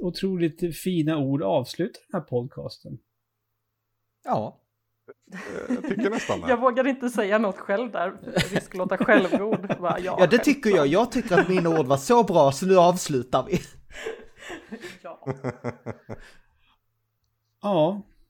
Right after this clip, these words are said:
Speaker 1: men då så. Odin, be my guide. Take me to Valhalla when I die.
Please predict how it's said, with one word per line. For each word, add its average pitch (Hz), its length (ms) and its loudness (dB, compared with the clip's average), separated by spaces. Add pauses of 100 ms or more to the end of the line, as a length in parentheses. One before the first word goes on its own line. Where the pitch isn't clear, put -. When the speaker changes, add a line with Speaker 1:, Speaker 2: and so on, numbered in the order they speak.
(160)
Speaker 1:
men 185 160 -2
då 190 200 2
så. 123 380 0 (680)
Odin, 196 800 4
be 185 380 2
my 170 120 2
guide. 139 680 2 (320)
Take 165 340 2
me 151 260 2
to 156 240 -2
Valhalla 139 840 0
when 131 320 0 (140)
I 131 60 -2
die. 127 560 2